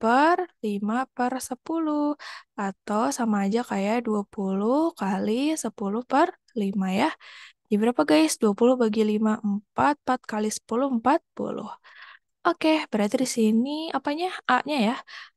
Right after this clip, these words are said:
A-nya empat puluh, guys. A-nya empat puluh. Nah, berarti si B-nya berapa nih? Jadi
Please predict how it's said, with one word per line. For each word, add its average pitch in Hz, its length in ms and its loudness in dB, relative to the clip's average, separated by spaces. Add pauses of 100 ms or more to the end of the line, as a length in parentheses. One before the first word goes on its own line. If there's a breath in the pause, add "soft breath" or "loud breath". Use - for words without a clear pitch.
A-nya 294 320 0
empat 320 320 2
puluh, 294 320 0
guys. 262 720 2
A-nya 214 400 -2
empat 240 240 -6 (100)
puluh. 262 560 4 (960 soft breath)
Nah, 208 380 0
berarti 214 680 2 (400 loud breath)
si - 300 -4 (920)
B-nya 233 360 4
berapa 240 260 2
nih? 226 560 0 (500 loud breath)
Jadi - 80 -12